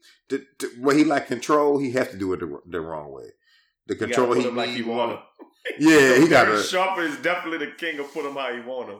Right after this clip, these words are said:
Speaker 1: Yeah,
Speaker 2: But,
Speaker 1: yeah, he,
Speaker 2: uh,
Speaker 1: he, he gotta do him the
Speaker 2: God
Speaker 1: wrong
Speaker 2: damn,
Speaker 1: way. If
Speaker 2: that's
Speaker 1: you, if you don't
Speaker 2: wild.
Speaker 1: want, if, like, if, if, if I didn't want you to talk or say nothing or respond while I'm having sex, you gotta, you know, like Darren
Speaker 2: Raj,
Speaker 1: Sharper,
Speaker 2: I
Speaker 1: he,
Speaker 2: feel
Speaker 1: he
Speaker 2: like
Speaker 1: like it
Speaker 2: that was,
Speaker 1: quiet.
Speaker 2: I was, I, Raj, I feel like, <laughs> Raj, I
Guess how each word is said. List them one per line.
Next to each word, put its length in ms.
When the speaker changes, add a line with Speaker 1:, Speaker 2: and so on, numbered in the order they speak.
Speaker 1:
Yeah, 140
Speaker 2:
But, 400
Speaker 1:
yeah, 260
he, 160
Speaker 2:
uh, 80
Speaker 1:
he, 260
he 40
gotta 260
do 140
him 80
the 60
Speaker 2:
God 80
Speaker 1:
wrong 160
Speaker 2:
damn, 80
Speaker 1:
way. 100
If 60
Speaker 2:
that's 120
Speaker 1:
you, 60
if 120
you 60
don't 180
Speaker 2:
wild. 180
Speaker 1:
want, 20
if, 240
like, 160
if, 300
if, 180
if 180
I 120
didn't 200
want 420
you 100
to 120
talk 340
or 100
say 280
nothing 300
or 100
respond 680
while 200
I'm 60
having 260
sex, 220
you 80
gotta, 280
you 120
know, 300
like 160
Darren 300
Speaker 2:
Raj, 260
Speaker 1:
Sharper, 60
Speaker 2:
I 20
Speaker 1:
he, 60
Speaker 2:
feel 160
Speaker 1:
he 40
Speaker 2:
like 80
Speaker 1:
like 80
it 40
Speaker 2:
that 180
was, 100
Speaker 1:
quiet. 160
Speaker 2:
I 80
was, 340
I, 80
Raj, 480
I 100
feel 160
like, 180
<laughs> 240
Raj, 360
I 100